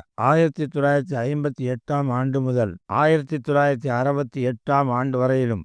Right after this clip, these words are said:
அந்த சங்கத்தின் தலைவராக ஆயிரத்தி தொள்ளாயிரத்தி அறுபத்தி எட்டாம் ஆண்டு முதல்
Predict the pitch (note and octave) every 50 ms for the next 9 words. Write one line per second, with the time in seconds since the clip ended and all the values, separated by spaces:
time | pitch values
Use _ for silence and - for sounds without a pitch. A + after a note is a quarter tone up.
0 | - _ - F#2+ B2 D3 D3+ D3 C#3+ - - C#3 D3+ D#3+ D3+ D#3+ C3+ - - D3
1 | B2 G2 - _ _ - A2+ B2+ D3 D3+ D#3 D3+ D3 C#3+ C#3+ D3 C#3 A#2+ B2 F#2
2 | - - _ _ - - B2 C#3 D3+ E3 E3 E3 C#3+ F#3+ D#3 C3+ B2 D3+ D3 D3+
3 | D3 C#3+ C3+ C#3 C#3 C#3 C#3 - _ _ _ - A2+ C3+ C#3+ D3 D3+ C#3+ A#2+ -
4 | D3 C3+ C3+ C3 A#2 _ - D#3 D3 D3 D3 D3 - - A#2+ C3 C3+ C#3 C3 C#3
5 | C3+ B2+ C3 B2+ B2 A2+ F#2+